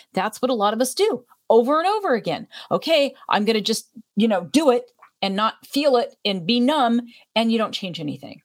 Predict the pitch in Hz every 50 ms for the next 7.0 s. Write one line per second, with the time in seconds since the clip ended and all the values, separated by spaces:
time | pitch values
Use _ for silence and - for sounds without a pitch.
0 | _ _ _ - - - _ - - - 254 233 208 226 226 233 - - 220 214
1 | 208 202 - 214 202 - 202 185 - - - 190 175 165 165 160 156 160 160 170
2 | 165 165 156 156 151 151 - - 156 151 - - 160 156 156 - - 160 - -
3 | 147 156 - - - - 233 - - - - _ - 165 170 185 202 214 220 220
4 | 208 202 214 226 220 214 - - 208 214 - - 202 202 202 - - - 202 190
5 | - - - 226 220 226 208 170 160 165 - - - - - - 185 226 208 -
6 | - - - - 226 214 208 - 220 196 170 214 226 226 220 180 170 175 190 202